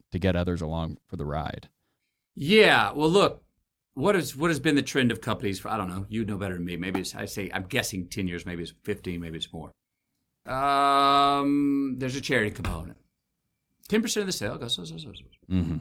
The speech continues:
Speaker 2: So, so, so. It's almost, it's, like, written into everything now. So, and then the next move is,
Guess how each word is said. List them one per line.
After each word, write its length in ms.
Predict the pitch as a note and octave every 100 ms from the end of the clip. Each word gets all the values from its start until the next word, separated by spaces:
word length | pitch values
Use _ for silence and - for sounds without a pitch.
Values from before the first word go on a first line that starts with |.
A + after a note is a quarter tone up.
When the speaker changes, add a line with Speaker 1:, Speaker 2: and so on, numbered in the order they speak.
| -
Speaker 2:
So, 120 | F#3
so, 140 | G#3 B2+
so. 140 | F#2
It's 200 | - C3+
almost, 380 | - A#3 F#3+ -
it's, 140 | B2+ F3
like, 140 | C3
written 320 | G#2+ G#3 E3
into 260 | C#3+ C3 G#2+
everything 480 | C3 B2+ F#2 - E2+
now. 160 | E2+
So, 200 | G2 - -
and 140 | D#3
then 120 | G3
the 80 | F3+
next 280 | F3+ B3 -
move 260 | F3+ A2 F2
is, 340 | F2 G#2 B2